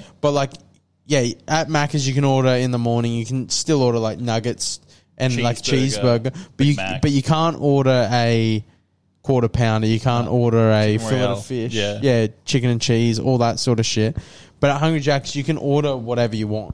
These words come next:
Speaker 2: Yeah, the menu's open.
Speaker 1: Yeah, but, like, if you were to come through the drive-through, the menus are changed to the breakfast. But if you were to be like, "Hey, can I get a Whopper with cheese?"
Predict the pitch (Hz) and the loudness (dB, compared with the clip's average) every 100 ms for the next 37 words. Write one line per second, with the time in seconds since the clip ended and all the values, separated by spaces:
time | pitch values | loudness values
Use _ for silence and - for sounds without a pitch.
0 | - 123 110 101 113 135 120 98 104 101 | -14 -6 -6 -6 -4 -4 -4 -8 -4 -4
1 | 101 98 104 - - 165 139 117 127 127 | -4 -10 -12 -18 -2 2 2 2 0 0
2 | 160 156 147 156 190 165 170 156 139 147 | 0 0 0 2 2 2 -2 -2 -4 -2
3 | 135 117 117 113 113 - 123 123 220 - | 0 0 0 0 -4 -4 -2 0 -2 -6
4 | _ _ _ _ 131 131 139 170 190 170 | _ _ _ _ -4 0 0 2 2 2
5 | 131 143 139 127 127 - - - 131 123 | 2 2 2 2 0 -4 -8 -4 -2 -2
6 | 127 127 - 127 117 104 113 123 113 107 | -2 -4 -4 -4 -4 -2 -4 -4 -6 -6
7 | - 127 - 147 135 143 151 131 131 120 | -4 -4 -2 -4 0 2 2 2 0 -2
8 | 135 139 135 131 123 110 107 - 113 104 | -2 -2 0 0 2 0 -2 -2 -4 -2
9 | 120 110 107 | -4 -4 -6